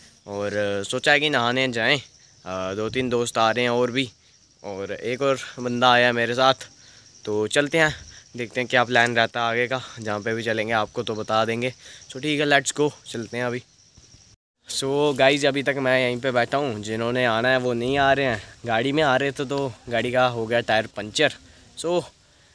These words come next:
वही scene है, अभी तक मैं यहाँ पे बैठा हूँ। ये देख लो, पीछे ground है।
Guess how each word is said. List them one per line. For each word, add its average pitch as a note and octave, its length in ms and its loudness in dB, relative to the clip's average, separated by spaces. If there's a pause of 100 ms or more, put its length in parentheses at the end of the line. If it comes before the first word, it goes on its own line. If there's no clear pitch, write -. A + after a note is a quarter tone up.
(120)
वही C#3 160 -6
scene C3+ 220 -6
है, C3 80 0
अभी B2+ 120 -4
तक B2 140 -8
मैं B2 360 -4
यहाँ A#2 160 -4
पे A#2+ 120 -6
बैठा A2+ 260 -2
हूँ। A#2+ 80 -2
ये A#2 140 -2
देख A2 200 -4
लो, A2 100 -6
पीछे A#2 300 -6
ground A#2 380 -2
है। B2+ 60 2